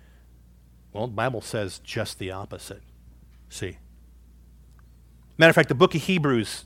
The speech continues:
similar to what I read earlier, makes this point many times. I'll just read these off so you don't have to turn there for the sake of time.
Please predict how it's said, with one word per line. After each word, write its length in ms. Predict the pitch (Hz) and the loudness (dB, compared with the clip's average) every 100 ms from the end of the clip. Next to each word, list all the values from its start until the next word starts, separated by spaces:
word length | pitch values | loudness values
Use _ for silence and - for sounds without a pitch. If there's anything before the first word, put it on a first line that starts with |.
| - | -8
similar 420 | - 190 185 147 | 2 4 4 2
to 100 | - | 2
what 140 | 147 | 2
I 40 | 135 | 2
read 220 | 127 127 | 2 2
earlier, 480 | 135 165 123 110 127 - - - - - - - - - - - - | 2 2 2 0 -4 -10 -20 -20 -20 -20 -20 -20 -20 -20 -20 -20 -2
makes 260 | 147 139 - | 2 2 2
this 180 | 143 - | -4 -4
point 400 | - 160 139 127 | -4 -4 -4 0
many 240 | 147 165 | 0 0
times. 560 | - 113 123 143 - - - - - - - - - - - | 0 0 0 -4 -10 -20 -20 -20 -20 -20 -20 -20 -20 -10 -2
I'll 100 | 127 | 2
just 180 | 127 | 2
read 260 | 120 131 127 | 0 0 0
these 240 | 117 110 | 0 2
off 220 | 123 120 - | 4 4 2
so 100 | 127 | -4
you 60 | |
don't 80 | 117 | -2
have 80 | - | -4
to 60 | |
turn 280 | 101 127 120 | -4 -2 -2
there 140 | 107 110 | -2 -4
for 100 | 104 | -8
the 60 | |
sake 240 | - 117 - | -2 -2 -2
of 100 | - | -4
time. 400 | 127 123 110 | 2 2 2